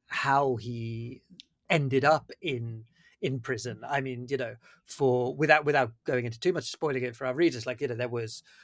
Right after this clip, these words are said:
uh, you know, there was some, something involving a drug possession and, you know, this, but the, the, the sort of, one thing that becomes kind of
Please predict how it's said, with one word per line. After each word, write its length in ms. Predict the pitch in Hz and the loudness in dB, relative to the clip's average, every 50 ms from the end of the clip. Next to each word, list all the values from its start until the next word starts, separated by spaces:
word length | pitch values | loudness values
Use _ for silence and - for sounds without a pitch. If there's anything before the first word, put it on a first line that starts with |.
| - _ _ _ _ _ - | -20 _ _ _ _ _ 0
uh, 720 | 170 131 113 110 110 110 113 117 117 117 117 117 127 - - | 0 2 2 2 0 -2 -4 -6 -6 -4 -6 -6 -8 -8 -10
you 80 | - 147 | -10 -10
know, 120 | 120 113 | -8 -10
there 140 | 113 - 113 | -10 -10 -12
was 120 | 107 - | -10 -6
some, 140 | - - 135 - | -2 -2 -2 -2
something 340 | - - 156 120 113 139 120 | -4 -6 -6 -6 -6 -8 -8
involving 540 | 131 120 110 120 117 113 104 107 104 107 107 _ - _ _ _ - | -6 -6 -4 -4 -4 -4 -6 -8 -12 -16 _ _ -20 _ _ _ -12
a 80 | - - | -10 -8
drug 320 | 143 - 254 254 233 190 | -2 2 4 4 4 4
possession 520 | - 220 190 214 220 214 - - 208 196 180 | 2 0 2 2 2 2 2 0 0 0 0
and, 160 | 160 151 147 | 0 0 0
you 60 | 165 143 | 0 0
know, 100 | 135 123 | 0 -2
this, 180 | 127 135 127 - - - - _ | -2 -4 -6 -6 -12 -16 -8 _
but 160 | - 180 151 123 | 0 2 4 6
the, 220 | 170 160 170 180 | 6 6 6 4
the, 440 | - 156 131 156 151 147 143 143 165 156 | 0 -4 -4 -2 0 0 0 -2 -4 -6
the 100 | 160 156 | -6 -6
sort 160 | - 180 165 | -6 -4 -6
of, 180 | 165 135 - _ _ _ _ _ _ _ _ _ _ _ _ _ _ _ _ _ _ _ - | -8 -8 -8 _ _ _ _ _ _ _ _ _ _ _ _ _ _ _ _ _ _ _ -8
one 280 | 175 180 165 180 185 | -6 -2 2 2 4
thing 160 | - 202 165 | 6 4 4
that 80 | 165 151 | 4 0
becomes 300 | - - - 156 143 123 | -2 0 -2 -2 -2 -2
kind 180 | - 156 143 139 | -6 -6 -6 -6
of 100 | 127 | -8